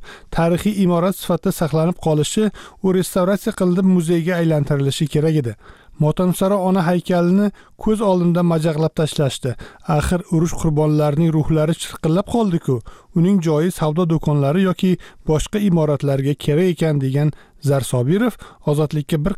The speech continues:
qancha suratlarni ham taqdim etdi. Zar Sobirov bilan men, Sadriddin Ashur, suhbatlashdim.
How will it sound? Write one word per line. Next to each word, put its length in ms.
qancha 360
suratlarni 600
ham 240
taqdim 380
etdi. 260
Zar 200
Sobirov 480
bilan 240
men, 320
Sadriddin 500
Ashur, 340
suhbatlashdim. 640